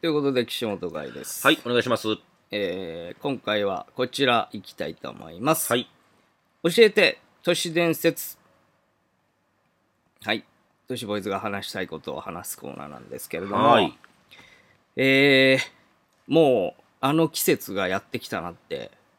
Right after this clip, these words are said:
Speaker 1: 最近思うんです。
Speaker 2: あの季節。
Speaker 1: うん。
Speaker 2: 六月。
Speaker 1: もう六月、
Speaker 2: うん。
Speaker 1: えー、後半から、
Speaker 2: うん。
Speaker 1: もう七月はもう本番に入るんじゃないかな。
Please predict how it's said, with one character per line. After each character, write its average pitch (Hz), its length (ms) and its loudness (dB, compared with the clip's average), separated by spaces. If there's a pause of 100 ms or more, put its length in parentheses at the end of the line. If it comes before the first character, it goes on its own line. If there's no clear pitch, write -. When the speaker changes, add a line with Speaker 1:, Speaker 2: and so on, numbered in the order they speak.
(120)
Speaker 1:
最 107 180 -12
近 110 140 -4
思 104 180 -2
う - 20 -8
ん 60 120 -12
で - 80 -14
す。 - 180 -14 (140)
Speaker 2:
あ 98 120 -2
の 120 200 2
季 - 160 -12
節。 73 580 -2 (100)
Speaker 1:
う 101 80 -10
ん。 87 300 -10
Speaker 2:
六 92 260 -4
月。 87 500 -4 (540)
Speaker 1:
も 117 180 -4
う - 20 -2
六 117 260 -2
月、 113 300 -4
Speaker 2:
う 104 260 -2
ん。 95 420 -4 (120)
Speaker 1:
え 71 340 -14
ー、 - 40 -20 (260)
後 120 220 -2
半 107 200 -6
か 104 160 -6
ら、 98 300 -4
Speaker 2:
う 113 80 -4
ん。 104 280 0
Speaker 1:
も 98 180 -6
う 104 40 -6
七 - 280 -8
月 113 260 -4
は 127 120 4
も 101 540 -2
う 80 40 -8
本 117 260 -2
番 123 180 0
に 131 80 -2
入 143 180 0
る 156 100 0
ん 135 40 -2
じ 120 80 0
ゃ 113 40 2
な 113 80 4
い 113 40 0
か 107 80 0
な。 110 240 0